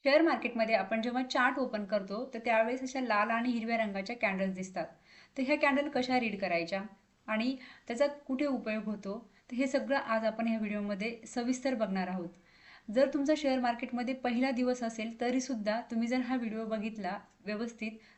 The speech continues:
तर तुम्हाला कॅन्डल रीड करता येतील. एवढं सरळ आणि सोप्या भाषेमध्ये आज मी एक्सप्लेन करणार आहे,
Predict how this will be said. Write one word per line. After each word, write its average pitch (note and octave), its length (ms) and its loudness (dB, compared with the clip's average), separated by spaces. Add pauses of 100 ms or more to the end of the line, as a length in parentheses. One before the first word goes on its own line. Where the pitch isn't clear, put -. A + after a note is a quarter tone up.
(100)
तर A#3 160 -2
तुम्हाला A3 380 0
कॅन्डल G#3 420 -2
रीड G3+ 260 -4
करता F3 280 -2
येतील. E3+ 240 -6 (280)
एवढं A#3+ 400 -4
सरळ A3+ 340 -4
आणि A3 200 -2
सोप्या G#3+ 320 -2
भाषेमध्ये G3+ 500 -4
आज F#3+ 220 -4
मी G3 140 -6
एक्सप्लेन F#3 340 -8
करणार E3 280 -4
आहे, E3+ 180 -10